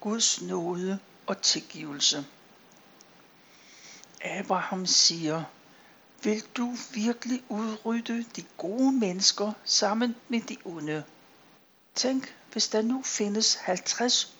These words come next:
uskyldige mennesker i byen, skal de så straffes?" Nej, det vil Gud ikke gøre. Gud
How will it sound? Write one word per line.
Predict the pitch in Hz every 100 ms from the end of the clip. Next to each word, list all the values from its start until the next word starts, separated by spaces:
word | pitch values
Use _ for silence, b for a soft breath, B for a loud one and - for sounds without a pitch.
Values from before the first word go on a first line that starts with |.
| -
uskyldige | 233 - - 180 190 214 214
mennesker | 202 180 185 - 208 208 -
i | 196
byen, | - 190 190 208 226 B B B B B B B -
skal | - 190 -
de | 254
så | - -
straffes?" | 254 - - 151 - - - - - - - - - - - - - - _ _ _ _ _ _
Nej, | - - - - - - - - -
det | 240 247 - -
vil | 202 202 -
Gud | 262 214 -
ikke | 185 165 190
gøre. | 196 - 147 160 156 165 - - - - - -
Gud | - 247 262